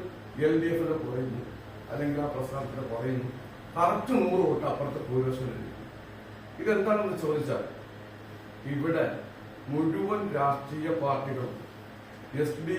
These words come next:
പി യെ പരാജയപ്പെടുത്തുവാൻ ഒറ്റക്കെട്ടായി മുന്നോട്ട് പോകുന്നു എന്നാണ് നമുക്ക് മനസ്സിലാക്കുന്നത്. ഞാനിത് നിങ്ങളോട് പറയുന്നത് എന്താണെന്ന് ചോദിച്ചാൽ ഈരാറ്റുപേട്ട ഒരു പ്രത്യേക സാഹചര്യം. ഈരാറ്റുപേട്ട അല്ലാത്ത മറ്റു സ്ഥലങ്ങളിൽ ഇത്തരം പ്രശ്നങ്ങളില്ല.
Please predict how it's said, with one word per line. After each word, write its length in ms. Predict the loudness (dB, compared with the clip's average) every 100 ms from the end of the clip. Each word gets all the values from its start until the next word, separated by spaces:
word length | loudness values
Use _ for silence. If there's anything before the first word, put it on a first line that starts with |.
| -2
പി 200 | -2 0
യെ 160 | 0
പരാജയപ്പെടുത്തുവാൻ 1200 | 2 4 4 2 0 0 -2 -2 -2 -2 -4 -4
ഒറ്റക്കെട്ടായി 1080 | -4 -2 -4 -2 -4 -2 0 2 0 -4 -4
മുന്നോട്ട് 540 | -2 0 0 -2 -2
പോകുന്നു 480 | -2 0 -2 -2 -2
എന്നാണ് 220 | -4 -2
നമുക്ക് 160 | -2 -4
മനസ്സിലാക്കുന്നത്. 600 | -6 -8 -8 -8 -8 -10 -12 -14 -12 -12 -12 -12 -10 -10 -10 -10 -10 -10 -4
ഞാനിത് 580 | 0 2 2 0 -2 -6 -8 -8 -6 -4
നിങ്ങളോട് 380 | -2 0 0 0
പറയുന്നത് 380 | 2 4 4
എന്താണെന്ന് 380 | 2 2 0 -2
ചോദിച്ചാൽ 300 | -2 -2 -2
ഈരാറ്റുപേട്ട 800 | -2 0 2 4 4 2 2 2
ഒരു 120 | 0
പ്രത്യേക 480 | -2 -2 0 0 0
സാഹചര്യം. 500 | 0 -2 -2 -4 -6 -6 -8 -8 -8 -8 -8 -8 -8 -10 -4 4
ഈരാറ്റുപേട്ട 520 | 8 8 8 4 6
അല്ലാത്ത 360 | 4 6 4
മറ്റു 360 | 2 2 0 0
സ്ഥലങ്ങളിൽ 320 | 0 0 0
ഇത്തരം 180 | 0 -2
പ്രശ്നങ്ങളില്ല. 760 | -2 -4 -4 -2 2 2 0